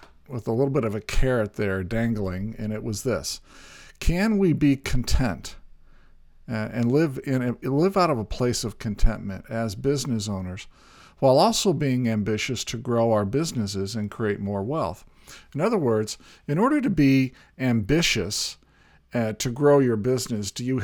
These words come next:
does that require a level of discontentedness which would then, uh, cause us to violate Scripture or sin? And that was the question that I ended with,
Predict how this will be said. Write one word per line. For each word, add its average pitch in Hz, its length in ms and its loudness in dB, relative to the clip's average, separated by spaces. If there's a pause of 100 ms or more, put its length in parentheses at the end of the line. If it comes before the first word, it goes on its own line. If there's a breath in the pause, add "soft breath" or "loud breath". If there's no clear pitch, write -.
(180)
does 135 300 0
that 160 240 0
require 156 840 2
a 123 160 2
level 127 640 2 (340 loud breath)
of 117 480 -4
discontentedness 120 1300 -2 (320 loud breath)
which 139 280 0
would 113 180 0
then, 117 380 -2
uh, 107 300 -6
cause 110 380 -2
us - 160 -6
to - 100 -8
violate 107 460 -4
Scripture - 480 -6
or 95 180 -8
sin? 131 460 -6 (640 loud breath)
And 135 80 -2
that 185 140 4
was 202 140 0
the 156 60 -2
question 127 680 0
that 117 140 -2
I 110 120 0
ended 120 280 -2
with, 101 300 -4